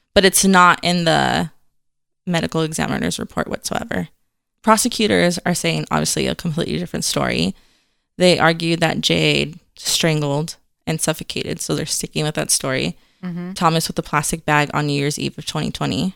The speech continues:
Speaker 1: after she stumbled upon her racy photos on his computer while cleaning his bedroom following his hospitalization for the fall. So again, that falls into the timeline that we said earlier of
Speaker 2: Right.
Speaker 1: after the fall, even
Speaker 2: Right.
Speaker 1: though two other people came forward and said she
Speaker 2: Doesn't
Speaker 1: found them
Speaker 2: make a difference.
Speaker 1: earlier.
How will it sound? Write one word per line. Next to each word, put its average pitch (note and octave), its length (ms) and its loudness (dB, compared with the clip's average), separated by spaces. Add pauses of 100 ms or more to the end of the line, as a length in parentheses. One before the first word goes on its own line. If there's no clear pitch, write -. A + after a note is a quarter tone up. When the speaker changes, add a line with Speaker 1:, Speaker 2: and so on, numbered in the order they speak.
(160)
Speaker 1:
after F3 240 -4
she E3+ 220 2
stumbled F3+ 500 4
upon D#3+ 380 0
her D#3+ 160 -2
racy D#3 260 -2
photos D#3 380 0
on E3 140 -2
his E3 120 -2
computer D3 580 -4 (500)
while D#3+ 140 2
cleaning D#3+ 400 -2
his D3+ 160 0
bedroom C#3+ 480 -2
following - 420 -2
his - 200 -8
hospitalization - 920 -6 (220)
for - 180 -12
the - 60 -6
fall. - 340 -6 (380)
So - 140 0
again, D#3+ 220 0
that C3 160 -4 (100)
falls C#3 280 -4
into C3+ 140 -8
the C#3 120 -2
timeline - 400 -4
that - 120 -4
we - 60 -6
said D3 240 -4
earlier C3+ 300 -4
of - 120 -6
Speaker 2:
Right. F3 260 -4 (280)
Speaker 1:
after C#3+ 280 -6
the B2+ 100 -8
fall, C3+ 360 -4 (180)
even D#3 240 -4
Speaker 2:
Right. D3+ 40 -2
Speaker 1:
though C#3+ 300 -2 (320)
two D#3 220 2
other - 160 -2
people D#3 260 -4
came D#3 180 -6
forward C#3+ 260 -4
and D3+ 120 -2
said D3 140 -2
she D3 60 0
Speaker 2:
Doesn't - 140 -2
Speaker 1:
found C#3+ 120 2
them C#3+ 80 0
Speaker 2:
make D3+ 80 -2
a D3 40 0
difference. C#3 200 -2
Speaker 1:
earlier. - 160 -6